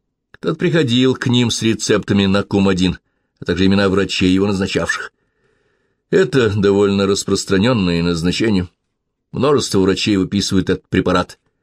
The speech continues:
А я ищу совершенно определённое имя, доктор Харпер. Дворок опустил иглодержатель и посмотрел на Альпрена. «Почему вы сосредоточились только на ней?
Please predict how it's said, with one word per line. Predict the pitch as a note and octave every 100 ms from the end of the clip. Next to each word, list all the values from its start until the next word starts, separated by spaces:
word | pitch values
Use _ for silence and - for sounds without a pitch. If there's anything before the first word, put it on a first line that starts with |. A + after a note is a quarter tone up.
| _ _ _ _ _ -
А | F2 C#3
я | F3+ A3
ищу | A#3 A3+ G3 - A3 A3
совершенно | - A3 - G3+ G3+
определённое | G3 F#3 F3 D#3 D#3 E3 D#3+
имя, | A2 G2 G#2+
доктор | F#2 G2+ A#2 -
Харпер. | - F2+ F2+ - F#2+ - _ _ _ _ _ _
Дворок | D#2+ D#2+ E2+ F2 E2 - _ _ _ _ _ -
опустил | D#2+ F2+ - - F2+ F2+
иглодержатель | E2+ E2+ E2 D#2+ E2 F#2+ F#2
и |
посмотрел | - - E2 F2 F2
на | E2
Альпрена. | D#2 E2 D#2+ E2+ _ _ _ _ _ _
«Почему | - - - G2 A2
вы | G#2+
сосредоточились | G2 G2 G2+ G#2 F#2+ G#2 G#2 F#2+
только | - G2 F#2+
на |
ней? | F2+ E2+